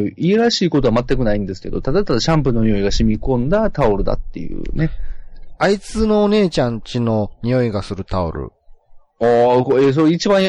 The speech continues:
Speaker 1: ちょっと、ちょっと、それはもっとやばくないですかね、こう。<laughs>
Speaker 2: 隣のお姉ちゃんの匂いがするタオル。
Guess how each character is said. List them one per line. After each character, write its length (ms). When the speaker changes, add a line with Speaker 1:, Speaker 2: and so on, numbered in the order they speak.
Speaker 1:
ち 80
ょ 40
っ 20
と、 240
ち 120
ょ 40
っ 60
と、 220
そ 100
れ 100
は 440
も 160
っ 40
と 100
や 140
ば 140
く 140
な 100
い 20
で 80
す 140
か 0
ね、 300
こ 140
う。 80
<laughs> 500
Speaker 2:
隣 380
の 220
お 60
姉 220
ち 140
ゃ 40
ん 160
の 240
匂 260
い 60
が 120
す 140
る 100
タ 180
オ 100
ル。 180